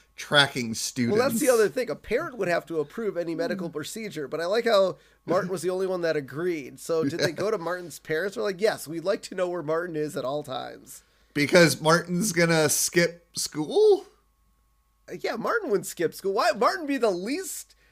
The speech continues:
Speaker 2: likely candidate for this, uh,
Speaker 1: But
Speaker 2: for
Speaker 1: he
Speaker 2: this
Speaker 1: would be the mo-,
Speaker 2: technology.
Speaker 1: but he would be the most likely only because he's such a,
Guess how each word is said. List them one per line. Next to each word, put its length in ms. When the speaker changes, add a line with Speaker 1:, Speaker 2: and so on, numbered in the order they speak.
Speaker 2:
likely 400
candidate 540
for 200
this, 420
uh, 500
Speaker 1:
But 200
Speaker 2:
for 60
Speaker 1:
he 140
Speaker 2:
this 80
Speaker 1:
would 140
be 160
the 100
mo-, 220
Speaker 2:
technology. 100
Speaker 1:
but 120
he 180
would 160
be 140
the 140
most 380
likely 520
only 340
because 720
he's 280
such 260
a, 160